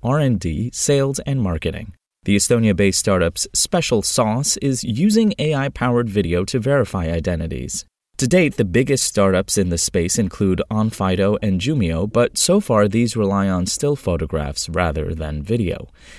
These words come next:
Veriff claims its video approach makes online I D V more accurate than physical face-to-face authentication and prevents fraud more often. It also claims that last year it grew verification volumes by more than eight X and by twenty X in the U S,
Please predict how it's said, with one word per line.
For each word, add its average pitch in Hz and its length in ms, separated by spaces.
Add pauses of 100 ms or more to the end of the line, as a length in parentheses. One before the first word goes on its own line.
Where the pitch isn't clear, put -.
(120)
Veriff 101 380
claims 107 340
its 90 140
video 87 360
approach 87 380
makes 85 320
online 101 480
I 101 180
D 92 200
V 98 300
more 123 400
accurate 87 480
than 82 180
physical 95 400
face-to-face 104 640
authentication 87 800 (340)
and 113 140
prevents 127 380
fraud 135 360
more 85 220
often. 95 400 (300)
It - 60
also 226 240
claims 156 380
that 131 200
last 123 320
year 127 300
it 92 140
grew 123 320
verification 92 720
volumes 87 500
by 95 160
more 95 240
than 135 260
eight 131 200
X - 480
and 98 280
by 95 220
twenty 160 480
X 82 300
in 87 100
the 82 80
U 82 240
S, 73 220